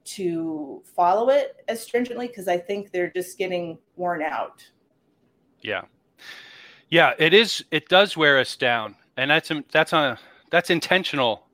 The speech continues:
Speaker 2: on, on their part, on the oppressor's part. It is just emotionally and spiritually, they grind you down.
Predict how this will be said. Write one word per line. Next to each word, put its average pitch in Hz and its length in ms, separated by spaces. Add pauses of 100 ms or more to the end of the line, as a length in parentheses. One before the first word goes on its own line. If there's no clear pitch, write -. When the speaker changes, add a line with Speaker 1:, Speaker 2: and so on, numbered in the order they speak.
(480)
Speaker 2:
on, 123 320
on 120 220
their 147 180
part, 104 380 (120)
on 113 140
the 113 140
oppressor's 123 480
part. 104 340
It 113 220
is 120 120
just - 280
emotionally 127 720
and 101 100
spiritually, 131 720
they 101 160
grind 135 600
you 127 80
down. 131 440